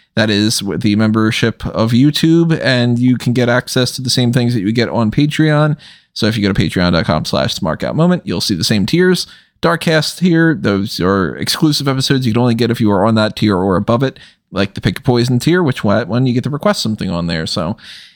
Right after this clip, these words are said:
if you wanna help out, that's a great way to do it. Also, TeePublic and Redbubble.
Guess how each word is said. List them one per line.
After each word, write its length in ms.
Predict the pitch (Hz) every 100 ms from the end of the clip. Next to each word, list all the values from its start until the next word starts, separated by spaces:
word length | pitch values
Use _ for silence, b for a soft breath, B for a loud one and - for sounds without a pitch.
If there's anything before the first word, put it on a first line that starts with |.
| B _
if 80 | 135
you 40 |
wanna 80 | 135
help 140 | 160
out, 340 | 165 151 139 - -
that's 260 | 139 -
a 20 |
great 140 | - 151
way 140 | 139
to 80 | 139
do 160 | 160 170
it. 140 | - _
Also, 300 | 127 123 -
TeePublic 500 | 117 117 123 127 131
and 100 | 110
Redbubble. 520 | 143 170 165 180 175